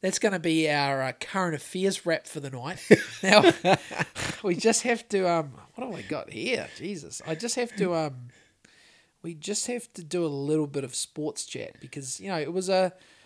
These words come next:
Speaker 2: I got, I got close to the Wazza score.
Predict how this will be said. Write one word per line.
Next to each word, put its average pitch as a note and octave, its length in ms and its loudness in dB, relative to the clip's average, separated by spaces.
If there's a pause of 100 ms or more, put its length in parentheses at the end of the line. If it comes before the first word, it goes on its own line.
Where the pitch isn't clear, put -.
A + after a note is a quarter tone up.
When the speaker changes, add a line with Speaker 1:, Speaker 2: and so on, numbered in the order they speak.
Speaker 2:
I D#4+ 140 12
got, C#4+ 200 6
I B3+ 100 10
got C4+ 120 8
close A3 300 6
to F#3+ 80 -2
the D3+ 240 10
Wazza F3+ 360 2
score. D3 500 6